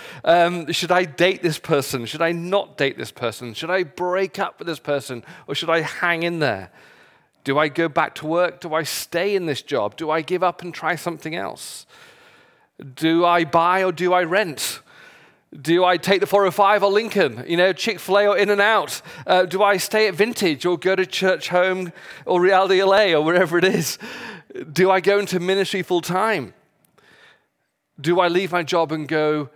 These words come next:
into business for myself? There's so many decisions, and so often this is the predominant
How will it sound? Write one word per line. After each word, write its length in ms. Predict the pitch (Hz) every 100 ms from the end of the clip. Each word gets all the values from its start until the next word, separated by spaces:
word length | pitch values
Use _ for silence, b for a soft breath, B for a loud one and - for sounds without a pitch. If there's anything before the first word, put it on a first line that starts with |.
| b
into 240 | - 147 135
business 360 | 143 131 135
for 120 | -
myself? 460 | 123 120 - 120 98
There's 160 | 131 -
so 180 | 285
many 120 | 302 208
decisions, 640 | 175 - 214 156 107 113
and 160 | 151 135 B B B B B
so 420 | - - 247 240
often 600 | 185 - 127 113 127 147 _ _ _ _ - _ _ _ _ _ _ _
this 300 | 147 202 233
is 100 | 202
the 140 | 190
predominant 800 | 147 143 185 190 180 175 - -